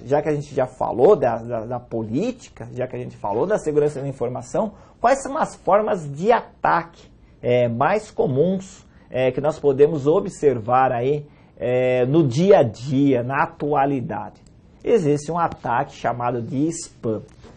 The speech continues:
Spam é uma sigla de Send and Posting Adver-,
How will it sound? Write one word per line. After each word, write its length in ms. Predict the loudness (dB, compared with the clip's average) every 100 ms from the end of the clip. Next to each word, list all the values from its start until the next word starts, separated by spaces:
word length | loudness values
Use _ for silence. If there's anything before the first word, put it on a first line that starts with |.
| -20 -4
Spam 520 | 0 0 4 4 4
é 40 |
uma 200 | 2 -2
sigla 580 | -4 -6 -2 0 0 0
de 100 | -2 -6 0
Send 460 | 2 2 -2 -2
and 200 | -2 -4
Posting 440 | -2 0 0 -2 -6
Adver-, 460 | -6 -4 -6 -8